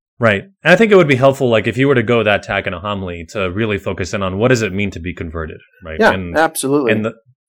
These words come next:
Speaker 1: and for me, the image of turning on the light, you know, and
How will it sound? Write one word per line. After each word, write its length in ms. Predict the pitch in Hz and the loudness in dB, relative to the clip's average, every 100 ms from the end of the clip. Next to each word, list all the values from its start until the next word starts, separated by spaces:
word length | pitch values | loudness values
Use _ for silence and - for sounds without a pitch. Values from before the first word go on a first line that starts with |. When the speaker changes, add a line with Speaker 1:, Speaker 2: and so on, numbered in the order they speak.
| - | -8
Speaker 1:
and 140 | 123 | -4
for 80 | 135 | -2
me, 100 | 151 | 0
the 160 | 135 117 | 0 2
image 420 | 123 120 104 - | 0 0 -4 -8
of 460 | 110 104 104 95 - | -4 0 2 0 -4
turning 300 | 127 117 110 | -2 0 2
on 160 | 107 | 0
the 80 | 95 | 0
light, 340 | 90 92 87 - - _ | -2 -2 -4 -12 -20 _
you 120 | 98 | -10
know, 200 | 92 101 | -8 -8
and 480 | 107 101 95 92 | -4 -4 -2 -6